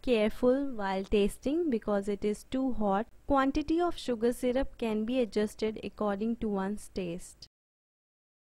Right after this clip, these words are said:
Now take one plate and apply ghee with the help of hand or a brush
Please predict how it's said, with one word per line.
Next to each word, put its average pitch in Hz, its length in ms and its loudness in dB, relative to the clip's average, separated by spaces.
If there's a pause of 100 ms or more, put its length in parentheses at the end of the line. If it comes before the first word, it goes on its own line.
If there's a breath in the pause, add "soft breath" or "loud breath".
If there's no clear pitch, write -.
(180)
Now 220 260 2 (120)
take 226 280 2
one 233 280 2
plate 240 380 4 (180)
and 208 180 -2
apply 208 520 2
ghee 233 340 0
with 202 240 0
the 208 100 0
help 202 400 -2
of 208 160 0
hand 208 560 -2
or 208 140 0
a 196 100 -2
brush 190 640 -2